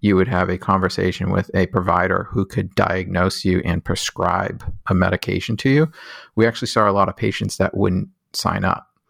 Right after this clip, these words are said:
And when we removed that type of language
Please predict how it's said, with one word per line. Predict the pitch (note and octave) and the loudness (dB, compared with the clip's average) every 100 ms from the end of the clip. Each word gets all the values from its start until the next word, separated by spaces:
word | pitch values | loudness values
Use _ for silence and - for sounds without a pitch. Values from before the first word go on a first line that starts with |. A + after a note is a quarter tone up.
| _ _ - | _ _ -2
And | G#2 G#2 | 2 4
when | G#2 | 4
we | G2+ | 4
removed | F#2+ G2 A2+ C3 B2 | 4 4 6 4 4
that | G2+ - | 0 0
type | F#2 F2+ | -4 -2
of | F#2+ | 0
language | F2 F#2 F#2 F2+ - | 0 0 0 -2 -6